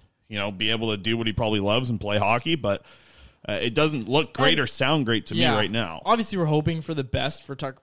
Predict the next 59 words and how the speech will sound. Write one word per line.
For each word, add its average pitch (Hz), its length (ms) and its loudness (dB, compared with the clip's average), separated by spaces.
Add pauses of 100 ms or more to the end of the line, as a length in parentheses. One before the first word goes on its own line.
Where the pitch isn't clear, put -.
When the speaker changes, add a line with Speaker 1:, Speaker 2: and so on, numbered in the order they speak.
Speaker 2:
Poolman, 156 300 -4
but, 156 120 0
like, 147 220 -2
also 175 320 2
to 156 160 -4
Rutherford's 170 480 0
credit, 139 340 -4
I 139 80 2
don't 143 100 2
wanna 170 120 0
make 147 180 -2
it 135 120 -12
sound 135 280 -2
like 131 140 -4
Rutherford 131 380 -2
was 131 100 -4
coming 131 220 -4
out 127 80 -4
and 110 100 -10
saying, 131 160 -2
"Our 131 160 0
defense 160 460 -2
is 127 120 -8
fine. 143 380 0
We 143 140 0
have 143 180 0
Tucker 143 320 -6
Poolman 156 220 -2
to 131 60 -8
play 131 160 -4
top 131 280 -4
four 127 160 -4
minutes." 139 420 -2 (380)
You 196 80 -2
know, 170 60 8
he 175 100 8
was 180 140 4
saying, 196 320 4
like, 147 220 2
"We 143 200 2
didn't 180 380 2
change 170 300 2
the 175 80 0
defense 156 360 0
the 156 80 -6
way 139 160 4
we 147 140 2
hoped 160 360 2
we 175 120 -4
could." 131 240 0
He 160 40 0
was 135 140 -2
very 156 220 6
honest 151 260 4
about 131 240 -4
that. 131 160 2
He 156 80 0
said, 156 220 0
like, 139 240 0